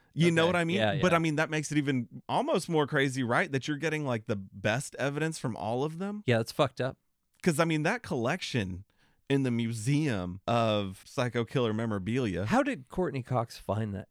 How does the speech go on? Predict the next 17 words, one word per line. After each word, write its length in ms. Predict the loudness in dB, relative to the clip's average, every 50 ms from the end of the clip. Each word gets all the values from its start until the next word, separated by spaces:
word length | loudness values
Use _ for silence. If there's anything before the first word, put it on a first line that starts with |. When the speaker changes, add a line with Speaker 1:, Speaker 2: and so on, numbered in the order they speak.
| _ -2
Speaker 2:
I 80 | 0
felt 180 | 2 4 4 4
like 120 | 4 2
there 80 | 2 2
was 220 | 2 2 0 0 0
no 340 | 0 2 2 2 2 2 2
explanation 720 | 0 -2 -2 -2 -2 0 2 0 0 -2 -2 -6 -8 -8
for 220 | -4 -2 -2 -2
how 300 | 0 0 2 2 2 2
she, 520 | 0 -2 -2 -2 0 0 0 -2 -4 -6 -6 -2
like, 180 | 0 0 0 -2
stumbled 380 | -2 0 0 2 2 2 2
on 160 | 2 2 0 0
it. 180 | -2 -4 -4 -2
And 180 | 0 0 2 2
then 180 | 2 0 0
later 640 | 0 2 2 4 2 2 2 0 0 -2 -4 -6 -10